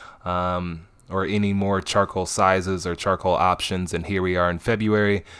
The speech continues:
and I'm giving you a video on new charcoal. So how is your resolution going? Um, it's, uh, it's a new size. It's for your H M Ds. It's thirds. Um, I, I enjoy them. They're nice.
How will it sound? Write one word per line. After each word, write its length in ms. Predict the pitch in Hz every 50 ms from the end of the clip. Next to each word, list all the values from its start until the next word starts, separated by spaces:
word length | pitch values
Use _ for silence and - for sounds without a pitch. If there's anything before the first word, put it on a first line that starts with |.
| - -
and 120 | - 113 110
I'm 80 | 107 101
giving 220 | 110 110 104 104
you 140 | 104 101 98
a 40 | 92
video 600 | 87 101 95 92 92 92 92 90 90 90 - - -
on 540 | 80 82 85 85 85 85 85 85 85 78 - _ _ _
new 280 | - 92 90 87 87 82
charcoal. 560 | - - 95 90 92 90 - 85 78 73 -
So 240 | - - - 90 82
how 200 | 80 92 90 90
is 180 | 90 85 80 101
your 120 | 101 101
resolution 540 | 98 95 85 82 82 82 80 - - 87 87
going? 280 | 85 76 67 - - - - - - - - - - -
Um, 520 | - 104 104 104 104 104 101 104 120 - - _
it's, 300 | 123 123 - - - -
uh, 520 | 143 127 120 120 120 117 117 117 113 110 - - _ _ _
it's 140 | 139 123 -
a 40 | 151
new 120 | 151 151
size. 360 | 147 - 151 143 135 101 87 98
It's 100 | 92 -
for 140 | - 117 113
your 120 | 113 110
H 140 | 117 117 -
M 120 | 113 110
Ds. 480 | 101 120 120 104 82 80 - - - - -
It's 200 | 101 - - -
thirds. 760 | - - 120 117 117 113 107 98 87 80 71 - - - - - - - _ _ _ -
Um, 480 | 90 85 85 85 82 82 85 85 80 76 _ _ - - -
I, 240 | 90 90 92 90 -
I 120 | - 92 95
enjoy 400 | 98 101 98 90 101 95 98 101
them. 300 | 107 110 120 120 110 - - -
They're 240 | 110 90 - 92 90
nice. 580 | 87 87 87 87 90 104 107 - - - -